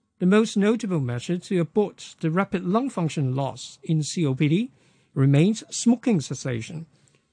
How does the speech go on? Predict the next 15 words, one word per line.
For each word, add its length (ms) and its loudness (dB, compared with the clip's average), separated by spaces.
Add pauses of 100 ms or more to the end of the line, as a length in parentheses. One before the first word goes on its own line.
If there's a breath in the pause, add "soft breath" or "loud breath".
(100)
which 180 -4
should 380 -4
be 160 2
advocated 640 0 (440 soft breath)
no 160 6
matter 320 4
what 260 0
stage 500 2
of 100 -4
disease 600 0 (180)
that 140 -4
the 80 -6
subjects 460 -6
are 100 0
experiencing. 760 0